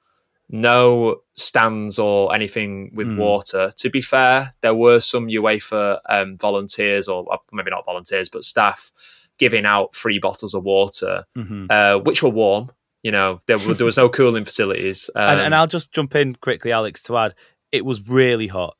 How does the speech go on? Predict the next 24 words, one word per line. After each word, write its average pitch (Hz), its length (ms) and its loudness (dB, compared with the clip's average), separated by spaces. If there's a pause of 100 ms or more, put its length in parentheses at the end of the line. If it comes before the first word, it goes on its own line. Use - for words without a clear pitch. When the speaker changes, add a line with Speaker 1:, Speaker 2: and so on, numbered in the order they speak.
(120)
Speaker 2:
It 120 100 -6
was - 120 -6
probably, 135 420 0
that - 80 4
Speaker 1:
This 123 160 2
Speaker 2:
was 120 80 0
the 143 40 2
Speaker 1:
is, - 120 0
yeah. 123 220 4
Speaker 2:
hottest 92 200 0
day 120 320 2
probably 113 520 -2
of 110 400 -4
the 113 120 -8
trip. - 500 -6
It 104 80 -2
was 92 120 2
Speaker 1:
Yeah. 85 100 -4
Speaker 2:
maybe 135 380 -2
about 131 240 -2
twenty-seven, 135 500 -4
twenty-eight 135 400 -4
degrees 131 400 -6
Celsius. 131 560 -6